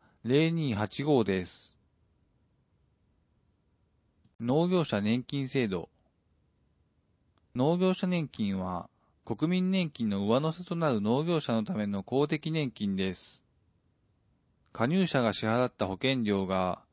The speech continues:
全額社会保険料控除の対象となる税制優遇措置や、一定の要件を満たせば、保険料の国庫補助が受けられるなど、多くの利点があります。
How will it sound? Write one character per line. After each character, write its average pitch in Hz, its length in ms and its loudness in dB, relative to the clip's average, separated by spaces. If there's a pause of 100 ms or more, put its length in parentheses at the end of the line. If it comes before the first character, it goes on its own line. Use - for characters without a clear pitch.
(140)
全 120 220 2
額 151 240 -2
社 143 100 0
会 151 220 2
保 139 160 0
険 156 220 -2
料 156 160 2
控 160 260 2
除 120 100 2
の 104 120 2
対 127 200 0
象 135 200 0
と - 100 -14
な 131 140 2
る 104 160 0
税 123 200 4
制 147 260 2
優 147 200 2
遇 151 140 -2
措 151 160 -4
置 123 200 -2
や、 95 320 4 (520)
一 113 100 -2
定 160 320 0
の 170 120 2
要 180 180 2
件 180 180 2
を 117 60 4
満 113 80 2
た 120 120 4
せ 113 140 2
ば、 95 380 2 (180)
保 - 140 -4
険 180 280 2
料 110 200 4
の 101 100 0
国 113 200 0
庫 - 180 -2
補 165 160 2
助 160 100 2
が 175 140 6
受 147 140 0
け 135 40 4
ら 123 140 8
れ 123 80 4
る 117 80 4
な 107 120 4
ど、 95 320 0 (600)
多 175 180 10
く 165 120 -2
の 143 120 4
利 131 100 -8
点 165 220 0
が 185 100 6
あ 127 60 8
り 110 100 4
ま 104 260 2
す。 - 200 -14